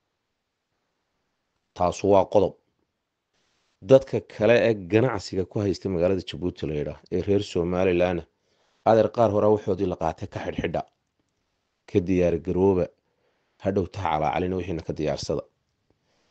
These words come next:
Dad hore hantidooda ku maqan tahay, oo wada og tihiin,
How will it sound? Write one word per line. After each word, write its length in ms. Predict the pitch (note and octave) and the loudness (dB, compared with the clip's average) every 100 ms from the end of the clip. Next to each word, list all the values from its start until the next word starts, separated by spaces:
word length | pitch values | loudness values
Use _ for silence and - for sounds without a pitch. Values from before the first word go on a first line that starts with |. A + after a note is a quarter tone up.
| _ - | _ 4
Dad 100 | D3+ | 6
hore 140 | C#3+ D3 | 8 4
hantidooda 400 | C3 - C#3+ A#2+ | 2 2 4 4
ku 100 | C#3 | 2
maqan 240 | A#2+ A#2 | 0 -2
tahay, 240 | - - - _ _ _ _ _ _ _ _ - | -6 -16 -20 _ _ _ _ _ _ _ _ -4
oo 60 | F2+ | 0
wada 160 | G2 G2+ | 4 4
og 140 | A#2+ - | 2 -4
tihiin, 340 | - D#2+ D2 | -12 -10 -10